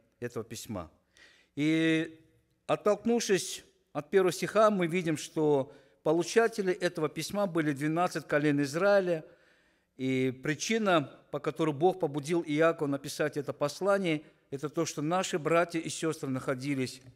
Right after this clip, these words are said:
в рассеянии. Но что поражает и удивляет, это практический совет, который даёт Бог через это письмо: радоваться. Согласитесь, с человеческой точки зрения абсурдно,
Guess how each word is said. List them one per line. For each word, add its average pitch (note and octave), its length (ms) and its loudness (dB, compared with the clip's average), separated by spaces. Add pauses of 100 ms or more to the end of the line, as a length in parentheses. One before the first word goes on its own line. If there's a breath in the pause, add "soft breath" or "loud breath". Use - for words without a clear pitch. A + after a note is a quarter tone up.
(140)
в A#2 80 -12
рассеянии. A2 680 -4 (640 soft breath)
Но D#3+ 100 -4
что A#3 220 4
поражает G#3 640 4
и F#3+ 40 -2
удивляет, F3 680 -2
это D#3+ 560 0
практический D#3+ 560 -4
совет, G3+ 440 0
который D3 340 -2
даёт C3+ 320 2
Бог E3+ 440 -2 (300 loud breath)
через B2+ 300 -4
это A#2+ 160 -4
письмо: F2+ 520 -10 (440)
радоваться. G#2 640 -4 (1600)
Согласитесь, F#3+ 600 0
с - 40 -6
человеческой F3+ 580 0
точки E3+ 320 0
зрения E3 480 2
абсурдно, C#3 760 -4